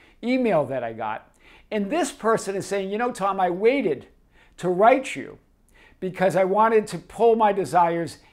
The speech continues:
into, into that three D reality first." He did, and what, and what he's saying here is that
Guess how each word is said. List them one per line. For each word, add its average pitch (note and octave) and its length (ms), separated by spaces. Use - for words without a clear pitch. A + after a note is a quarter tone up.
into, D#3+ 460
into E3+ 380
that D3+ 320
three D3+ 200
D C#3+ 260
reality C3+ 540
first." A2 380
He C4+ 320
did, C4+ 320
and E3+ 200
what, A3+ 140
and G3 320
what A#3+ 200
he's D#4 280
saying A#3 600
here A2 420
is F#3 240
that F#3 320